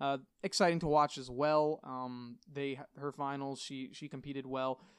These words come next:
Uh, the, the women's events, they were a lot more competitive, I feel, um, in between the athletes, where, uh, there wasn't any,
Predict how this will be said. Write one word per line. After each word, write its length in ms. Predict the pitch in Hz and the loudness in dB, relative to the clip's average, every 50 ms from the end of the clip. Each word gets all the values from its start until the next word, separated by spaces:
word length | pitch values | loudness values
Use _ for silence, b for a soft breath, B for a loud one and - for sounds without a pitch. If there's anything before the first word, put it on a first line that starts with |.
| B B | B B
Uh, 240 | - 127 127 127 123 123 139 | -6 -4 -2 -2 -4 -4 -4
the, 200 | 143 147 143 - | -4 -4 -4 -4
the 100 | 147 160 | -4 -2
women's 260 | 160 175 185 190 175 165 | 0 2 2 0 0 -2
events, 320 | 165 175 175 175 175 - | -2 -2 -2 -2 -2 -4
they 220 | - 147 156 151 | -4 -2 0 2
were 200 | 147 147 147 143 | 2 2 2 2
a 60 | 139 139 | 4 4
lot 180 | 147 156 - | 4 4 4
more 360 | 156 160 147 147 143 135 131 | 2 0 -2 0 -2 -2 -4
competitive, 460 | - - 127 120 139 147 160 165 165 156 | -6 -10 -12 -8 -6 -4 -2 0 0 0
I 120 | 156 156 | 0 -2
feel, 420 | 143 - 165 156 160 156 151 - - | -2 -2 0 2 2 2 0 0 -4
um, 420 | 143 135 131 127 123 120 120 117 - _ _ _ _ - | -6 -4 -4 -4 -4 -6 -8 -10 -12 _ _ _ _ -4
in 80 | 185 | -4
between 420 | 165 151 - - 170 165 170 180 180 - | 0 2 4 4 4 4 2 2 0 -2
the 100 | 175 175 | -2 -2
athletes, 480 | 170 170 175 - 196 190 208 - - | -2 -2 -2 -4 -6 -8 -8 -8 -8
where, 300 | 143 135 135 131 131 123 b b b b b b b b b _ - | -6 -4 -4 -4 -4 -6 b b b b b b b b b _ -10
uh, 240 | - 127 120 120 120 | -8 -6 -6 -6 -6
there 140 | 120 143 143 | -4 -2 0
wasn't 280 | 139 151 147 135 147 143 | 2 2 0 0 0 -2
any, 360 | 139 139 135 131 123 120 | 0 0 -2 -2 -4 -6